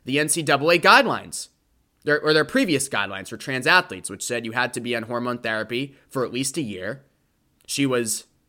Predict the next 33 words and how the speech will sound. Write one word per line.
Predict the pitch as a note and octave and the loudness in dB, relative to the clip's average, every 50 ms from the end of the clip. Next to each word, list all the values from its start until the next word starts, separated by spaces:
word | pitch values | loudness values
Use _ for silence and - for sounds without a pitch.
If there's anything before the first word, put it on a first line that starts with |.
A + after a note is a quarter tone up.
| _ _ _ | _ _ _
not | - A2+ C#3+ E3 F#3+ F#3 | 2 4 6 8 8 6
on | E3 D3+ | 4 2
hormone | C3+ C3 A#2+ A2+ G#2+ G#2 | 0 -2 -4 -4 -6 -6
therapy | G#2 G2+ G2+ F#2+ F#2+ - F#2+ F#2+ | -6 -8 -8 -8 -8 -10 -12 -16
for | - - G2 | -12 -12 -12
a | F#2 | -12
year, | F#2 F#2+ G2 A#2 C#3 | -10 -8 -6 -6 -4
so | - - B2 | -2 -2 -2
while | G#2 A2+ C3 C#3+ E3+ | -2 0 0 0 2
she | - G3+ | 2 2
was | F#3+ G3 F#3+ | 2 0 0
transitioning, | - G#3+ G3 F3+ F3 C4+ C#4+ - A3+ G3 F3+ F#3 F3+ - - - | -2 -2 -2 0 0 0 0 2 2 2 2 2 0 -6 -12 -10
she | - - C4 | -2 2 2
was | C#4 - | 4 4
still | - A3 A3 | 8 8 8
swimming | A3 - - F3+ F3 F3+ E3+ | 8 8 6 6 4 4 4
with | E3 E3 E3 | 2 2 2
the | G#3 | 0
men. | G3+ A3+ C4+ A#3+ D3+ G2 F#2 - _ _ _ _ _ _ _ _ _ _ _ _ _ _ _ _ _ _ _ - | 2 4 6 4 4 2 -4 -14 _ _ _ _ _ _ _ _ _ _ _ _ _ _ _ _ _ _ _ 0
I | D#3+ E3+ | 0 2
can't | E3+ - A3 G#3 G#3 | 2 2 0 2 2
imagine | G3 F#3+ F#3+ G3+ A3 A3+ G#3 G#3 G#3 F#3 | 2 2 4 6 6 6 6 4 2 2
how | E3 F#3 F3 | 4 4 4
that | E3+ E3+ - | 4 2 0
made | D3+ D3+ D#3 C#3+ | 2 2 2 2
her | C#3+ C#3 B2 | 2 0 -4
feel. | - - - - - - _ _ _ _ _ _ _ _ _ _ _ _ _ _ _ _ _ _ _ _ _ _ _ _ _ _ _ _ _ _ - | -4 -8 -16 -16 -16 -20 _ _ _ _ _ _ _ _ _ _ _ _ _ _ _ _ _ _ _ _ _ _ _ _ _ _ _ _ _ _ 0
And | D3+ D3+ D#3 D3+ D3+ D#3 D3+ D3 C#3 - | 2 4 6 6 6 6 4 0 0 6
overall, | - F#3 F#3 E3 E3 E3 D#3+ D#3+ E3 F3 F#3 F3+ | 8 8 8 8 8 6 8 8 8 8 6 4
Thomas | - - F3+ E3 D3+ D3+ D3 D#3+ | 0 0 0 2 2 2 0 0
estimates | D#3 D3+ - D#3 D#3+ D#3+ D#3 D3+ D3+ - - - | -2 -2 -2 -2 0 2 2 2 0 -4 -6 -2
about | B2 C#3 C3+ C3 | 0 0 0 0
half | - - - D#3+ D3 D3+ E3 - - - - | 0 0 4 6 6 6 6 2 -2 -18 -20